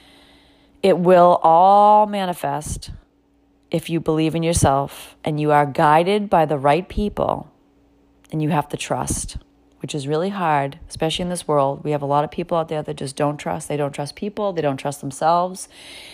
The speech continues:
And that is so critical in order for you to find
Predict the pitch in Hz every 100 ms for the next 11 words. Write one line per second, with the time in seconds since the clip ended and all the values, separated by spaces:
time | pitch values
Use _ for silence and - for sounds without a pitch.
0 | - - 151 143 139 139 139 151 151 -
1 | - - 165 175 - 196 180 - 135 139
2 | 147 _ - 156 147 151 156 165 175 196
3 | - 143 131 135